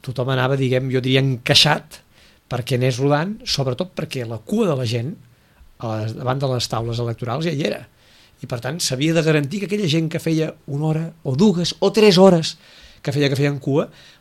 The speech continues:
poguessin votar, i es anaven aplicant. Es anaven aplicant aquests mecanismes. Deixeu-m'ho dir, eh? Amb, amb tota la repressió que hi ha hagut, amb totes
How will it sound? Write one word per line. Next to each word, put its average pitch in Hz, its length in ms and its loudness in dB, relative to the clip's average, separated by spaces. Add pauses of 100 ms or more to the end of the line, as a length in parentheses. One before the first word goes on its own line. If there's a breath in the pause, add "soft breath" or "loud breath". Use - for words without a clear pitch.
poguessin 131 380 -2
votar, 117 300 -10 (240)
i 143 80 -6
es 123 60 -8
anaven 123 240 -6
aplicant. 123 360 -16 (540 soft breath)
Es 113 100 -10
anaven 117 220 -8
aplicant 143 400 -6 (360 loud breath)
aquests 131 280 -4
mecanismes. 123 640 -6 (960 loud breath)
Deixeu-m'ho 135 340 -4
dir, 151 160 -2
eh? 165 100 -4
Amb, 127 140 -12
amb 127 280 -14 (280)
tota 202 280 0
la 165 160 0
repressió 139 440 -2
que 143 80 -4
hi 127 40 -2
ha 113 40 -2
hagut, 127 300 -6 (760 loud breath)
amb 139 340 -4
totes 185 300 0